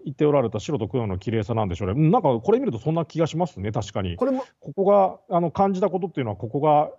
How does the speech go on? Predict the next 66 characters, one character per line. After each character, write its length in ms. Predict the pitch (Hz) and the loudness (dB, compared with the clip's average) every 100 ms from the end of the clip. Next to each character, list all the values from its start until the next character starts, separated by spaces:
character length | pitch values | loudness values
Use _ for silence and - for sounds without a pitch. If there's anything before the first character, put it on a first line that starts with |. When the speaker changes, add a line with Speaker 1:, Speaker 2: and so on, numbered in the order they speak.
| - | -8
Speaker 1:
に 160 | 165 143 | -4 0
要 180 | 127 127 | 0 0
因 100 | 127 | 0
が 100 | 135 | 0
あ 20 | |
っ 60 | |
た 100 | - | -2
の 80 | 90 | -6
か 80 | 107 | -2
な 80 | 107 | -4
っ 80 | - | -4
て 80 | |
い 20 | 160 | -6
う 40 | |
ふ 20 | |
う 20 | |
に 80 | 160 | -4
感 220 | - 98 | -4 -4
じ 60 | 92 | -4
ま 100 | 92 | -4
す 80 | 139 | 0
ね。 40 | |
Speaker 2:
こ 80 | 311 | 0
れ 80 | 339 | 0
見 120 | 349 | 0
る 100 | 311 | 0
と 140 | 208 | 0
も 200 | 180 262 | 2 0
っ 40 | 196 | 2
と 100 | 226 | 2
色 120 | 190 | 4
が 80 | 151 | 2
違 40 | 135 | -4
う。 120 | 107 _ _ _ _ _ _ _ _ _ _ _ _ _ _ _ | -12 _ _ _ _ _ _ _ _ _ _ _ _ _ _ _
Speaker 1:
う 40 | |
ん。 20 | 156 | -2
Speaker 2:
は 100 | 202 | -2
い。 100 | - _ _ - | -2 _ _ -8
Speaker 1:
ほ 100 | 104 | -8
う。 60 | - _ _ _ _ _ _ _ _ _ _ _ _ _ _ _ _ _ _ _ - | -8 _ _ _ _ _ _ _ _ _ _ _ _ _ _ _ _ _ _ _ -10
あ、 160 | - - | -8 -6
こ 220 | - - | -2 2
れ 40 | 220 | 2
マ 320 | 117 95 294 | 2 -2 -2
ジ 160 | 330 190 | -2 -2
ち 100 | 143 | 0
ゃ 80 | |
う 60 | 117 | 0
な、 140 | 127 | 0
こ 80 | 120 | 0
れ。 180 | 104 82 - | 0 -2 -6
こ 80 | |
う、 40 | 180 135 127 127 269 | -6 -2 0 0 0
明 60 | |
ら 80 | 370 | 0
か 80 | 175 | 0
に 40 | |
ち 60 | 127 | 0
ゃ 40 | |
う 20 | |
っ 40 | 101 | -2
す 60 | |
ね、 80 | 107 | -4
こ 80 | 98 | -4
れ。 80 | 98 | -2
Speaker 2:
ね。 240 | 175 175 | -2 -4